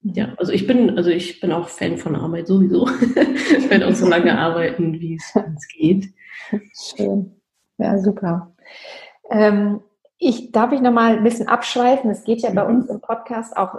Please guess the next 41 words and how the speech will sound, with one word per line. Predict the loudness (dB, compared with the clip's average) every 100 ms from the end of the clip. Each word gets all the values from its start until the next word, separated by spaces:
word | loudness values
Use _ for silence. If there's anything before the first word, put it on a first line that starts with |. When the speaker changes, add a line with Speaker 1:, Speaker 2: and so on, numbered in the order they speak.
| -12
Speaker 1:
sehr | 0 0
viel | 2 0
ums | 0 -4
Thema | -4 -2 0 2
Ordnung. | 2 2 0 0 0
Mich | 0 4
würde | 4 4
Speaker 2:
Mhm. | 4
Speaker 1:
ehrlich | 2 0
gesagt | -2 0 0 0 -4
auch | -6 -4
interessieren, | -4 -4 -4 -8 -4 2 4 2 0 -10 -20 -20 -4
ich | -4 -2
schätze | -2 -2 -2
mal, | 0 0
also | 0 0
ich | 0
weiß, | 0 2 0
dass | -2 -4
du | -4
ein | 0
sehr | 0
strukturierter | 0 -8 -10 0 0 2 0
Or-, | 0 0
äh, | -2 -2
Typ | -4 -4
bist, | 0 -2 -2 -12
dass | -12 -8
du | -2
sehr, | 2 4 4 2 0 0
Speaker 2:
Mhm. | -4
Speaker 1:
ähm, | -6 -6 -8
Struktur | -4 -4 0 0 2
in |
deinem | 2 2
Alltag | 0 -2 -2 -4 -4
hast | -6 -6 -8
und | -12
auch | -8 0
liebst. | 0 0 -14 -20 -20 -20 -20 -20 -2
Ähm, | 0 2 0 -2